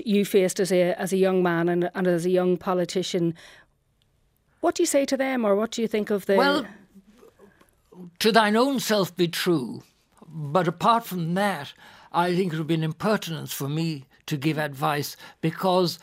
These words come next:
Speaker 2: the challenges they're facing with this increasingly computerized,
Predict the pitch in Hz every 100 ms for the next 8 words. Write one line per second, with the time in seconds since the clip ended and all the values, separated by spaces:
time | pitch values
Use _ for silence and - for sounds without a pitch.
0 | - - 170 208 233 269 240 196 165 170
1 | - 190 175 165 - 151 156 156 - 156
2 | 143 - 165 156 - 208 180 190 165 160
3 | 160 143 - 175 143 165 143 143 143 151
4 | 123 -